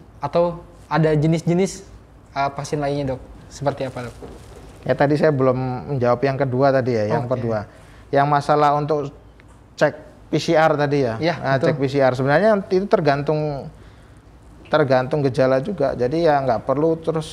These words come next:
Speaker 2: seorang dengan penyakit jantung gitu rutin gitu, cek P C R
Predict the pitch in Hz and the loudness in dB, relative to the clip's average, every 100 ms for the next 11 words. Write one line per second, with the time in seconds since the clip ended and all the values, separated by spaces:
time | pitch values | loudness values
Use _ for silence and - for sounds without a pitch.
0 | - 135 135 147 147 147 120 120 120 120 | 0 2 4 2 0 -2 -4 -4 -4 -6
1 | 135 - - - - - - 127 135 120 | -12 -20 -20 -20 -20 -12 -4 0 0 0
2 | 107 113 131 127 123 151 147 135 151 147 | 0 0 0 0 2 2 2 0 2 2
3 | 151 151 151 151 143 117 113 127 131 127 | 4 2 2 0 -2 -4 -4 -2 -2 -2
4 | 127 - 117 - 113 | -4 -4 -6 -2 0